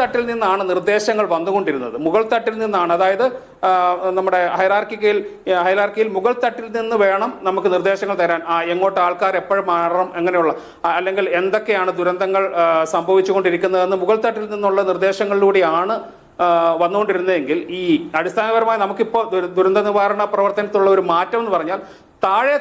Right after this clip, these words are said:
തട്ടിൽ നിന്ന്, അതായത് bottom to top എന്ന രീതിയിലേക്ക് മാറിയിട്ടുണ്ട്. അത് നമ്മൾ പക്ഷേ അറിഞ്ഞു വരുന്നേ ഉള്ളൂ, അല്ലെങ്കിൽ നമുക്കറിയാവുന്നവർ പോലും അത് പ്രാവർത്തികമാക്കി വരുന്നതേ ഉള്ളൂ. ഈ bottom to top-ിലാണ് നമ്മൾ,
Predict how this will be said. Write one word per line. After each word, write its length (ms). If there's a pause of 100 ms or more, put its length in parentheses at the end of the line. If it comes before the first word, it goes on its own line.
തട്ടിൽ 140
നിന്ന്, 220
അതായത് 440
bottom 420
to 60
top 480
എന്ന 300 (320)
രീതിയിലേക്ക് 520
മാറിയിട്ടുണ്ട്. 640 (180)
അത് 420
നമ്മൾ 340 (320)
പക്ഷേ 300
അറിഞ്ഞു 300
വരുന്നേ 300
ഉള്ളൂ, 200
അല്ലെങ്കിൽ 260
നമുക്കറിയാവുന്നവർ 840
പോലും 360
അത് 140
പ്രാവർത്തികമാക്കി 1000
വരുന്നതേ 440
ഉള്ളൂ. 220 (200)
ഈ 80
bottom 500
to 80
top-ിലാണ് 760
നമ്മൾ, 260